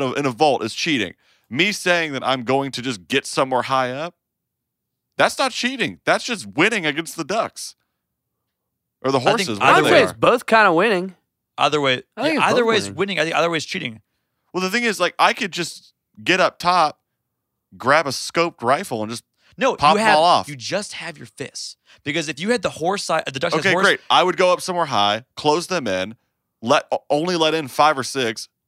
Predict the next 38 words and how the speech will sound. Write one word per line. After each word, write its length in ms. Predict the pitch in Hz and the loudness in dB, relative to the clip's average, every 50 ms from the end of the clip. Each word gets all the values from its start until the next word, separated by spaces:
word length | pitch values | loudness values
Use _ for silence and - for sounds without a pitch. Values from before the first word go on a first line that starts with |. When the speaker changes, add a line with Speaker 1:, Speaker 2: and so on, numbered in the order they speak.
| _ _ | _ _
Speaker 1:
punch 300 | - 160 190 208 - - | 0 0 0 0 0 -2
them 160 | 180 160 151 | -2 -2 -2
in 60 | 143 | -4
the 80 | 120 101 | -6 -6
fucking 420 | - - 160 160 - - 117 107 104 | -4 0 0 0 0 -2 -8 -10 -4
face, 500 | - - 165 151 120 110 107 - - - _ _ _ _ - | -2 0 2 2 2 0 -2 -6 -12 -14 _ _ _ _ -6
and 100 | 120 131 | -4 -4
then, 100 | 131 107 | -2 0
uh, 100 | 120 131 113 | 0 -2 -2
five 360 | - - - 139 143 160 156 135 | -4 0 4 4 6 6 4 2
more 240 | 147 160 165 139 107 | 0 0 2 2 2
in 120 | 98 98 | 2 0
after 260 | 104 110 - - 120 | 0 -2 -2 -2 -2
I 80 | 113 107 | -2 -2
punch 360 | 90 _ - 131 127 127 - 107 | -2 _ -2 -2 -2 -2 -4 -2
those 220 | 135 139 143 135 | -2 -2 -2 -4
five. 320 | - - 80 71 57 - - | -6 -6 -6 -6 -6 -6 -8
Speaker 2:
You're 100 | 135 127 | -8 -6
putting 220 | - 180 185 196 | -6 -6 -6 -4
yourself 260 | 202 190 - 202 185 | -6 -2 -2 -2 -4
in 80 | 160 180 | -4 -8
this 120 | 175 139 151 | -10 -8 -6
room. 340 | 175 165 135 117 107 98 _ _ _ _ - | -6 -6 -6 -8 -10 -14 _ _ _ _ -20
I 60 | 107 | -20
think 180 | _ 135 139 | _ -20 -18
that's 140 | 151 139 - | -18 -16 -16
cheating. 240 | - - 120 - _ _ _ _ _ _ _ _ _ _ _ _ | -16 -18 -18 -20 _ _ _ _ _ _ _ _ _ _ _ _
Speaker 1:
No, 140 | 151 170 156 | 0 2 2
I'm 100 | 143 151 | 2 0
not 140 | 175 175 | -2 -4
putting 180 | 165 160 151 135 | -2 -4 -4 -2
myself 300 | 127 110 - 113 104 92 | -4 -4 -4 -4 -6 -6
in 80 | 101 98 | -6 -8
a 40 | |
room. 220 | 101 107 120 127 131 | -6 -6 -6 -4 -4
On 120 | 131 135 | -2 -2
a 40 | 135 | -2
rooftop. 460 | 135 156 147 - - 104 87 - - | -4 -4 -6 -6 -6 -8 -8 -8 -10